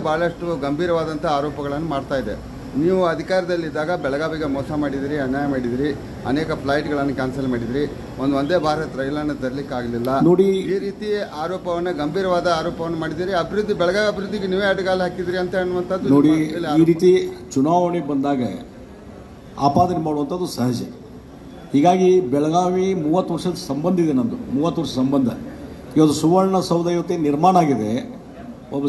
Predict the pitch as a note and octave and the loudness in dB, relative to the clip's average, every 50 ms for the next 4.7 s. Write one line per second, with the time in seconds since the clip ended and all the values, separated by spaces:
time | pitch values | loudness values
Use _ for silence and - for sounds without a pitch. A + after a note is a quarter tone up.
0 | - - - F3+ F3+ F3+ G#3+ G3+ F#3 E3+ D3 C#3+ B2+ A2 A#2 B2+ C3+ B2 - - | -2 -2 -2 0 4 4 6 6 4 4 2 2 2 2 2 0 0 -2 -6 -10
1 | - - - C#3+ C#3+ B2+ B2+ D3 D3 E3+ F#3 D#3+ D#3+ D#3 F#3 F#3+ - - - D#3+ | -12 -10 -6 -4 -2 0 0 2 4 4 4 4 4 2 2 2 4 4 4 4
2 | D#3 C#3+ C#3+ C3 B2 A2+ A2+ C3 D3+ D3 - - - - - - - - - B2 | 4 4 2 2 2 4 2 2 2 0 -4 -8 -12 -16 -18 -18 -18 -6 -2 0
3 | C3 C3+ D#3+ F3 F#3 F3 F3+ F3+ F3 F3+ E3+ D#3 C#3+ D3 D#3+ E3 F3 E3+ - - | 2 4 4 4 4 4 2 2 4 4 4 6 6 4 4 4 2 0 0 0
4 | D3+ D3 F3 F3+ - A#2+ D3+ D3 C#3+ C3+ B2+ A#2 G#2 G#2 | 2 4 4 2 2 2 0 2 2 4 4 2 2 0